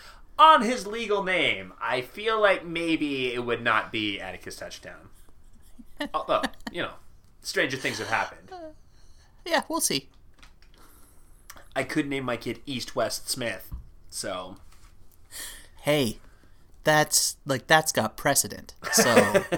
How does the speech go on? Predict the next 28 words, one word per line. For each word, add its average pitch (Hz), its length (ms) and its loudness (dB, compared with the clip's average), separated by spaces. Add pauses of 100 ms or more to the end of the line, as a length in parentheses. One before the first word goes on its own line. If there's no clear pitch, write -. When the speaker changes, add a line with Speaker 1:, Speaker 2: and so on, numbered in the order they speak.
Speaker 1:
<laughs> - 200 -16
Exactly. 101 760 -6 (3500)
Do 214 140 -2
we 240 140 2
have - 300 6
anything 175 320 0
else 170 220 4
we 175 80 -2
can 170 140 -2
talk 143 260 4
about 160 220 2
with 156 120 -4
this - 360 -6
silly 143 360 -2
topic? 139 500 0 (320)
Speaker 2:
I 381 160 2
don't 170 240 6
think 147 260 0
so. - 460 2
Speaker 1:
Yeah. 120 420 6 (200)
This 285 280 -2
is 330 60 -2
my 285 140 6
favorite 220 320 4
thing 208 180 -2
about 160 220 2
these 151 180 -2
little, 156 420 4